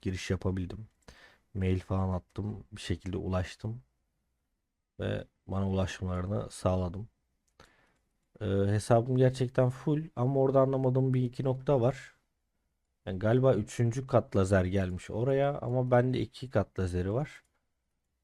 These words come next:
Yani L F üç mü denir artık, ne denir bilmiyorum. Ondan aldığım halde envanterde gözükmüyor. Öyle bir sorun yaşadım.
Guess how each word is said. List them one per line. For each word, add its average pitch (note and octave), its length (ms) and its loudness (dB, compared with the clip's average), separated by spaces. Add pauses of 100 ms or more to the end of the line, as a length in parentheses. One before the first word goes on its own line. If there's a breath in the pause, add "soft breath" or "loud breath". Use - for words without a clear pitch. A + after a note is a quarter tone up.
(160)
Yani F2 260 -6 (280)
L F#2+ 260 -2
F F#2+ 220 -6
üç - 280 -14
mü F2+ 120 -8
denir F2 120 -4
artık, F2 380 -10
ne G2 60 -8
denir F2+ 240 -8
bilmiyorum. G2 500 -8
Ondan B2 300 -2
aldığım A2 520 0
halde G2+ 480 -2
envanterde G#2+ 680 -2
gözükmüyor. G2+ 680 -6
Öyle F#2 220 -4
bir - 60 -20
sorun F2+ 260 -10
yaşadım. F#2+ 480 -12